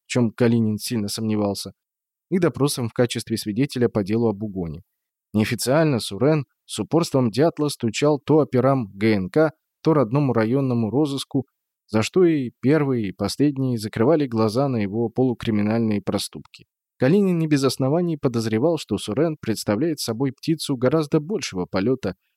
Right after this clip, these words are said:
чем показывает. И два раза чуть было не закрыл его по статье двести двадцать восемь У К Р Ф. Но тот ловко, как мокрый уж, ускользнул от ответственности.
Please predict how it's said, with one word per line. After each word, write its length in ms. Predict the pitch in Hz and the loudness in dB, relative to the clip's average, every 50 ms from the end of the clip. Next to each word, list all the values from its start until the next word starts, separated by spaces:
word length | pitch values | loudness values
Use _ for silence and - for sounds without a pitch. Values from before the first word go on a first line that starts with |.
| _ _ | _ _
чем 200 | - - 117 104 | -2 -2 -2 0
показывает. 680 | - 113 101 - 117 107 95 85 85 76 76 73 - - _ _ _ _ _ _ _ | 0 0 0 2 0 0 0 -2 -6 -12 -14 -14 -16 -20 _ _ _ _ _ _ _
И 120 | - 101 101 | -2 0 2
два 180 | 110 151 180 | 4 4 4
раза 260 | 180 175 147 139 143 131 | 4 2 0 0 -2 -4
чуть 240 | - - 156 143 | -4 -6 -6 -4
было 400 | 135 147 151 147 143 139 135 120 | 2 2 4 6 6 4 2 0
не 180 | 110 113 123 127 | 0 0 0 0
закрыл 380 | 120 147 139 - 151 175 170 151 | 0 -2 -2 -2 0 0 0 0
его 300 | 135 120 117 120 120 110 | 0 -2 -2 -2 -4 -4
по 140 | - 120 | -4 -4
статье 420 | 110 - - 123 117 - 135 127 110 | -2 0 -2 -2 -2 0 0 0 0
двести 340 | 98 113 131 127 - - 110 | 0 -2 -2 -4 -4 -6 -2
двадцать 380 | 104 117 120 117 - 110 104 113 | 0 0 0 0 -4 -10 -8 -4
восемь 320 | 131 131 - - 120 120 | -4 -4 -4 -2 -2 -4
У 40 | 113 | -2
К 120 | - 131 | 2 2
Р 240 | 127 123 127 127 139 | 4 4 4 4 2
Ф. 140 | 143 113 - _ _ _ _ _ _ _ _ _ _ _ _ _ _ _ _ _ _ _ | -2 -4 -6 _ _ _ _ _ _ _ _ _ _ _ _ _ _ _ _ _ _ _
Но 280 | 110 127 170 214 214 185 | 0 2 2 2 2 0
тот 400 | - - 160 180 180 - _ - | 0 2 2 2 2 2 _ 0
ловко, 400 | 110 123 170 175 - - - 92 | 2 4 4 4 2 -2 -6 -6
как 160 | - 82 73 - - - | -6 -8 -12 -12 -12 -6
мокрый 400 | 95 120 156 151 - 104 101 98 | -2 0 0 0 0 -2 -2 0
уж, 300 | 117 151 165 - - - _ _ _ _ _ | 0 -2 -4 -4 -8 -12 _ _ _ _ _
ускользнул 640 | 131 131 - - - 120 110 95 101 123 139 135 120 | -2 -2 0 2 0 0 0 0 0 0 0 2 0
от 140 | 110 - | 0 0
ответственности. 760 | 107 - - 92 76 - - - 71 71 71 73 - - - - | -4 -4 -4 -6 -8 -8 -12 -12 -12 -12 -12 -12 -14 -16 -20 -20